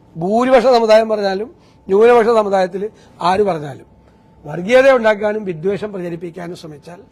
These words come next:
അതിനെതിരായിട്ടുള്ള ശക്തമായ നിലപാട്. ഒന്നിനെയും പ്രോത്സാഹിപ്പിക്കില്ല അത്തരം ശക്തികളെ. ഞങ്ങൾ ഇപ്പോ,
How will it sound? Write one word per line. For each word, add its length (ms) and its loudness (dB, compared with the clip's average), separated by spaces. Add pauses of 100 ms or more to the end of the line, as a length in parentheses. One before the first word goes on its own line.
(320)
അതിനെതിരായിട്ടുള്ള 1000 0 (320)
ശക്തമായ 420 -8
നിലപാട്. 320 -10
ഒന്നിനെയും 540 -2
പ്രോത്സാഹിപ്പിക്കില്ല 680 -6 (340)
അത്തരം 260 -8
ശക്തികളെ. 420 -18 (540)
ഞങ്ങൾ 560 0 (540)
ഇപ്പോ, 220 0